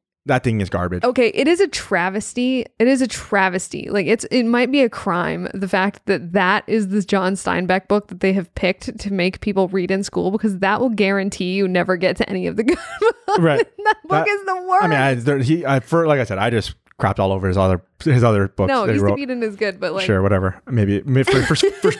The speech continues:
Speaker 1: for, for some.
Speaker 2: <laughs>
Speaker 1: For
Speaker 2: For some
Speaker 1: some.
Speaker 2: people that have terrible taste in
Speaker 1: Yeah,
Speaker 2: books.
Speaker 1: exactly. For those that have terrible taste in books, East of Eden is a great book.
Speaker 2: East of Eden is a
Speaker 1: For,
Speaker 2: great
Speaker 1: for
Speaker 2: book,
Speaker 1: the, for the
Speaker 2: okay?
Speaker 1: mature people that understand, like, nuance and
Speaker 2: Sure,
Speaker 1: right,
Speaker 2: sure.
Speaker 1: you know, the, the enlightened.
Speaker 2: The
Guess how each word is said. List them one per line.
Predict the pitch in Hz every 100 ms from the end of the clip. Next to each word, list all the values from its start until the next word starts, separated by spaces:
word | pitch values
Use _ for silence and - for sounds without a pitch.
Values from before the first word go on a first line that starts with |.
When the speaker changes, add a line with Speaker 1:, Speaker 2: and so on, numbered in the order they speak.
| 415 453
Speaker 1:
for, | - -
for | - 156
some. | 165 110
Speaker 2:
<laughs> | - 339 311
Speaker 1:
For | 139
Speaker 2:
For |
some | 302 247
Speaker 1:
some. |
Speaker 2:
people | 262 233
that | 208
have | 185
terrible | 233 196 185
taste | 196 185
in |
Speaker 1:
Yeah, | 175
Speaker 2:
books. | 139
Speaker 1:
exactly. | 139 135 403
For | - 165
those | 208 220
that | 247
have | 220
terrible | - 196 202 202
taste | 170 160
in | 156
books, | 139 147 -
East | 170 156
of | 147
Eden | 139 127
is | 104
a |
great | 110 95
book. | 87 _
Speaker 2:
East | - 277 330
of | 285
Eden | 277 247
is | 269
a | 269
Speaker 1:
For, | 170
Speaker 2:
great | 202
Speaker 1:
for | 180
Speaker 2:
book, | 160 160
Speaker 1:
the, |
for | 165
the |
Speaker 2:
okay? | 156
Speaker 1:
mature | 156 - 196 196
people | - 180 180 175 175
that | 139 -
understand, | 165 151 156 - 143 131 135 143 -
like, | 139 123
nuance | 135 147 147 143 143 143 -
and | 123
Speaker 2:
Sure, | 143 180 180 _ -
Speaker 1:
right, | 110
Speaker 2:
sure. | 180 175
Speaker 1:
you | 185
know, | 139
the, | 139 - -
the | 170
enlightened. | 175 143 127 -
Speaker 2:
The | 254 247